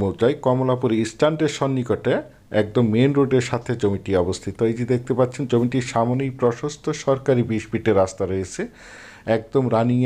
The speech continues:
একটি ব্যস্ততম রাস্তা। যে কোনো যানবাহন এই জমিটির কাছে চলে আসতে পারবে। দেশ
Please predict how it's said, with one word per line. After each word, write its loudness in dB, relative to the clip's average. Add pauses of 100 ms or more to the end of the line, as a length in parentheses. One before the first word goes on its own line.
একটি -6 (100)
ব্যস্ততম 0 (160)
রাস্তা। -2 (480)
যে 4 (120)
কোনো 4
যানবাহন 0
এই -4 (160)
জমিটির 0
কাছে 0 (160)
চলে 2
আসতে -10
পারবে। -2 (800)
দেশ 2